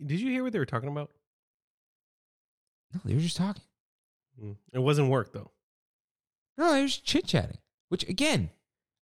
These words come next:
Speaker 2: I've seen them, like, be
Speaker 1: Yeah.
Speaker 2: like, they're chit-chatting, they turn to me, "Hi, hello, Dream Key," and then they, you
Speaker 1: Yeah.
Speaker 2: know.
Speaker 1: Yeah,
Speaker 2: But
Speaker 1: yeah.
Speaker 2: when they're just, like, when I'm just <laughs> sitting there in my car and they, they haven't even seen me.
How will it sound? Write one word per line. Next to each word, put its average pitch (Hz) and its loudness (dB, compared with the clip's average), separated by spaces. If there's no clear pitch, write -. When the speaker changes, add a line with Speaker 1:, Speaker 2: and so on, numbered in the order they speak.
Speaker 2:
I've 190 2
seen 254 2
them, 226 4
like, 151 4
be 151 4
Speaker 1:
Yeah. 151 6
Speaker 2:
like, 131 4
they're 127 2
chit-chatting, 196 4
they 135 2
turn 190 2
to 180 0
me, 185 4
"Hi, 214 6
hello, 208 6
Dream 180 4
Key," 196 2
and 170 4
then 147 4
they, 143 6
you 113 6
Speaker 1:
Yeah. 165 6
Speaker 2:
know. 120 4
Speaker 1:
Yeah, 113 -4
Speaker 2:
But 104 0
Speaker 1:
yeah. 156 4
Speaker 2:
when 160 4
they're 180 6
just, 175 4
like, 123 2
when 131 4
I'm 175 2
just 190 4
<laughs> - -2
sitting 175 6
there 196 4
in 170 4
my 131 4
car 120 4
and 156 4
they, 147 2
they 131 4
haven't 151 2
even 139 -4
seen 123 -2
me. 78 -4